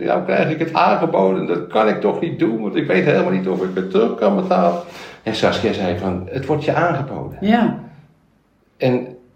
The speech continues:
Speaker 1: jij weet dat je het terug gaat betalen, toch?" Ik zei, "Ja." "Nou," zegt ze.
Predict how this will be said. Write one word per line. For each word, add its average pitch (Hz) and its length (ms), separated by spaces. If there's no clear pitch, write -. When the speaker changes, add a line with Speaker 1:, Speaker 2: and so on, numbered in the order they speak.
Speaker 1:
jij 143 300
weet 147 220
dat 143 140
je 143 40
het 139 100
terug 156 180
gaat 113 200
betalen, 95 360
toch?" 139 200
Ik - 80
zei, 85 140
"Ja." 104 320
"Nou," 202 160
zegt - 240
ze. - 60